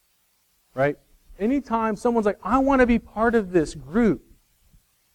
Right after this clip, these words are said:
what does he say? "You are part of this group, and I've always known you." And I think the midwives are the most striking example of this.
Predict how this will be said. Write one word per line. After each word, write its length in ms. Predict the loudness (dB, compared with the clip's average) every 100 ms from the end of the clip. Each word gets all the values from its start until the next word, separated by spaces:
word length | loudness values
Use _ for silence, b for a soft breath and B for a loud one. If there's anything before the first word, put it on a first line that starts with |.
| _ -4
what 120 | 0
does 120 | 0
he 80 | -4
say? 360 | -6 -4 -4 -10 _ _
"You 180 | -10 -8
are 220 | -2 -2
part 260 | -2 -4 -6
of 60 | -6
this 160 | -16
group, 260 | -12 -10 -10
and 80 | -10
I've 140 | -10 -4
always 380 | -2 0 -2 -4
known 300 | -12 -12 -14
you." 120 | -16 _ _ _ _ _ _ _ _
And 100 | -10
I 40 |
think 220 | -6 -6 -4
the 80 |
midwives 640 | -4 0 2 4 4 2 -2
are 80 | -4
the 80 | -4
most 240 | -4 -10
striking 460 | -6 -2 0 -2 -8
example 560 | -10 -8 -8 -8 -8
of 140 | -8 -10
this. 320 | -20 -20